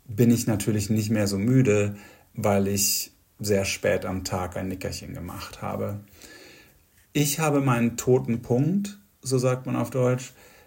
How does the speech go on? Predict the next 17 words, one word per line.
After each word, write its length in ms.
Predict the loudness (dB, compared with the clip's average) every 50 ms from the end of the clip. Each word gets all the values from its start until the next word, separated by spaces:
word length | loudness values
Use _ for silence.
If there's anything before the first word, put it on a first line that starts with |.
| _ _ -2
äh, 400 | 2 2 4 4 4 4 4 4
normalerweise 800 | 2 2 2 2 2 4 4 4 4 4 4 4 4 2 2 0
so 140 | 0 0 0
zwischen 400 | -2 -2 -2 -2 -2 0 0 0
vier 320 | -2 -2 -2 -2 -2 0
und 100 | -2 -2
fünf. 720 | -2 -2 -2 -2 -2 -2 -2 -4 -6 -6 -10 -14 -16 _ _ _ -20 -20 -20 -18 -8 -4
Das 160 | -2 0 0
ist 360 | 2 4 6 6 6 4 0 -4 -6
laut 320 | -2 2 4 4 4 2 2
dieser 200 | 0 0 0 0
Experten 540 | 0 -2 -2 0 0 0 0 0 0 -2 -4
vielleicht 420 | -2 0 0 0 0 -2 -4 -6
eigentlich 480 | -2 0 2 4 4 2 2 0 -2 -4
schon 240 | -4 -4 -2 -2
zu 140 | -4 -4 -6
spät, 560 | -6 -6 -6 -4 -4 -2 -2 -2 -2 -4 -6